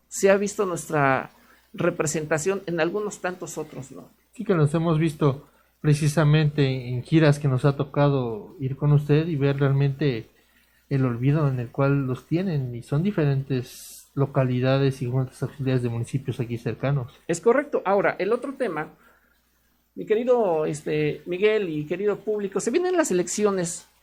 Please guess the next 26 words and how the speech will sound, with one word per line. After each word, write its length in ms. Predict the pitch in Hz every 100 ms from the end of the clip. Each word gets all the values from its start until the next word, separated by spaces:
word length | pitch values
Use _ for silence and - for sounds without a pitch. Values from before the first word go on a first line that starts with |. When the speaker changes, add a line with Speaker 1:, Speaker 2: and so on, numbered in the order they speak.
| _ -
Speaker 1:
dos 180 | 147 143
mil 140 | 143
veintiuno. 400 | 123 123 - -
Speaker 2:
Así 300 | 139 131 131
es. 160 | 117 - _ _ _ _ _ _ _ _ _ _ _ _
Speaker 1:
Y 120 | - 240
en 100 | 370
esta 260 | 392 370
parte, 600 | 370 302 196 - 143 139 - -
hablando 380 | 175 233 320 359
de 80 | -
participación 760 | 196 185 151 165 160 156 220
ciudadana, 540 | 220 220 208 220 220 - - - _ - -
se 140 | 262
van 160 | 339 392
a 80 |
generar 640 | 370 214 175 160 139 123 - _ _ _ _ _ _
muchas 560 | 214 285 370 - 240 -
cosas. 640 | - 311 240 143 - - _ _ _ _ _ _ _ _ _ _ _
Digamos 360 | 196 262 339 -
que 80 | 277
las 200 | 214 190
elecciones 480 | 170 - 262 254
dos 140 | 208 175
mil 120 | 202
veintiuno 540 | 196 180 185 180 254